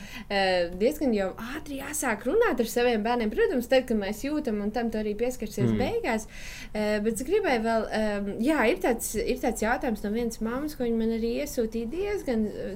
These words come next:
Speaker 1: diezgan bēdīgi izmisusi un ar lielu vainas sajūtu, eh, šajā covid deviņpadsmit laikā, karantīnas laikā, kad bērniem skolas bija atceltas, eh, darbi viņiem turpinājās. Viņai bērniņš ir pusauģa vecumā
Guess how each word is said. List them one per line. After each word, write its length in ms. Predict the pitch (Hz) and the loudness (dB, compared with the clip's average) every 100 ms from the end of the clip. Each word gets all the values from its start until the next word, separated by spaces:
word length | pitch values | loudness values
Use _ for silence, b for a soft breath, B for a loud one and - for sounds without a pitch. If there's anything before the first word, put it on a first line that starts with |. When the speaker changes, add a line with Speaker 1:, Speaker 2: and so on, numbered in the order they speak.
| 208 | 0
Speaker 1:
diezgan 340 | 233 247 233 | 2 2 0
bēdīgi 460 | 208 233 269 220 202 | 0 0 0 0 -2
izmisusi 600 | 254 294 254 - 220 - | -4 0 -2 -2 -6 -2
un 100 | 214 | -2
ar 60 | 214 | 0
lielu 440 | 220 269 294 269 | 0 0 0 -4
vainas 420 | 208 208 254 349 415 - | -4 -2 0 0 -2 -2
sajūtu, 440 | 466 370 262 254 247 B B B B - | 2 2 2 0 -4 B B B B -4
eh, 160 | 208 | -2
šajā 400 | 208 240 233 202 202 | 0 2 4 2 2
covid 300 | 262 233 208 | 0 2 2
deviņpadsmit 480 | 247 240 - 208 | 2 2 -2 -4
laikā, 400 | 196 220 262 302 | -2 -2 -2 -4
karantīnas 580 | 285 269 294 269 262 220 | -2 -2 0 0 0 0
laikā, 360 | 233 240 254 214 | -2 -2 -2 -4
kad 120 | 208 | -4
bērniem 480 | 196 226 220 208 190 | -2 -2 0 -2 -4
skolas 340 | - 214 233 214 | -6 -6 -4 -2
bija 220 | 196 185 | -4 -4
atceltas, 580 | - 339 349 320 - - | -6 -6 -4 -6 -8 -6
eh, 160 | 196 185 | -4 -2
darbi 340 | 214 233 202 | 0 -2 -2
viņiem 320 | 190 214 185 | -2 -2 -4
turpinājās. 720 | 202 233 262 294 294 262 220 240 | -6 -6 -6 -6 -4 -4 -4 -4
Viņai 420 | 262 285 247 208 | -4 -2 -2 -2
bērniņš 400 | 233 262 233 208 | -2 -2 -2 -6
ir 60 | |
pusauģa 440 | - 247 233 190 202 | -8 -6 -6 -6 -4
vecumā 540 | 220 - 233 196 185 | -6 -6 -6 -6 -6